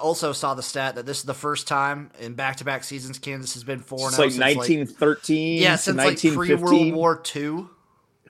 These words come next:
Speaker 1: Like,
Speaker 2: That was hell. That's pre-, I think it was
Speaker 1: Yeah.
Speaker 2: pre-World War One,
Speaker 1: I
Speaker 2: my
Speaker 1: think
Speaker 2: man.
Speaker 1: so.
Speaker 2: Yeah.
Speaker 1: Missouri at twenty-three.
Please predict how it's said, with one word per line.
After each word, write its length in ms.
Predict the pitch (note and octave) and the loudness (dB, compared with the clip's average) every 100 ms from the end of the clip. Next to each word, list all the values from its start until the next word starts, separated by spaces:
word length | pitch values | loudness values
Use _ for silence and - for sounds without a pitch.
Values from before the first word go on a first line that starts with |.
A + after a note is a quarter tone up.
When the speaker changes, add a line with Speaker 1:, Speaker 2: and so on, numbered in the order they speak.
| _ _ _ - | _ _ _ -12
Speaker 1:
Like, 120 | A2+ | -2
Speaker 2:
That 100 | D#3 | 0
was 100 | D#3+ | 2
hell. 180 | C3+ C#3 | 2 2
That's 160 | C#3+ | 2
pre-, 280 | - C3+ A#2 - | 0 0 0 0
I 160 | C3 C3+ | 0 2
think 140 | F#3+ | 4
it 40 | F3 | 4
was 20 | |
Speaker 1:
Yeah. 60 | D#3+ | 4
Speaker 2:
pre-World 420 | D#3 C3 B2+ B2 | 4 4 4 4
War 160 | A#2 | 4
One, 220 | G#2 B2 C#3+ | 4 2 0
Speaker 1:
I 20 | |
Speaker 2:
my 60 | A2+ | 2
Speaker 1:
think 140 | A3 | 0
Speaker 2:
man. 140 | A2 | 0
Speaker 1:
so. 260 | C3+ E3+ - - _ _ _ _ _ _ | 0 0 -2 -12 _ _ _ _ _ _
Speaker 2:
Yeah. 380 | G#2+ A#2+ B2 G#2 - - - - _ _ _ _ _ _ _ _ _ _ _ _ - | -2 0 0 -4 -10 -20 -20 -20 _ _ _ _ _ _ _ _ _ _ _ _ -8
Speaker 1:
Missouri 500 | D#3 D3+ G#3 G3+ D#3 | -2 4 6 6 2
at 80 | |
twenty-three. 600 | - D#3+ C#3+ C3 A#2+ F#2 | -2 -8 -8 -10 -12 -14